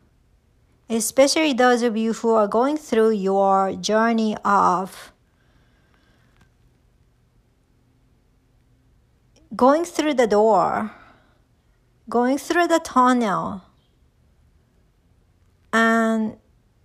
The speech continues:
you are so close to see the light. You know, some of you might be lost divine masculine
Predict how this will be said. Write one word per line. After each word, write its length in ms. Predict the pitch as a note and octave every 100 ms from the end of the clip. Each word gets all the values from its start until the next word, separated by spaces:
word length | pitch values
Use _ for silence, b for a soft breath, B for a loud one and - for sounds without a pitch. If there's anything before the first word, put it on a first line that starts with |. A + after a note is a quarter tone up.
| _ _ _ _ _ _ _ _ _ A3
you 140 | B3
are 80 | B3+
so 280 | - B3+ C4+
close 520 | C4+ A3+ A3 C#4 C#4+
to 140 | - G#3+
see 320 | - - D4+
the 160 | D4
light. 580 | G#3 F3+ - F#3+ - - _ _ _ _ _ _ _ _ _ _ _ _ _ b b b b
You 160 | B3+ C4
know, 120 | C4+
some 280 | B3+ D#4 D4+
of 160 | E4+ C#4+
you 400 | C4+ C4 B3 -
might 400 | G#3+ A3+ A#3+ B3+
be 180 | A3+ G3+
lost 800 | F3+ F#3 G#3 G#3 A3 A#3 - G3+
divine 340 | G#3 G#3 G#3
masculine 760 | G3 A3 B3 - F#3+ E3+ -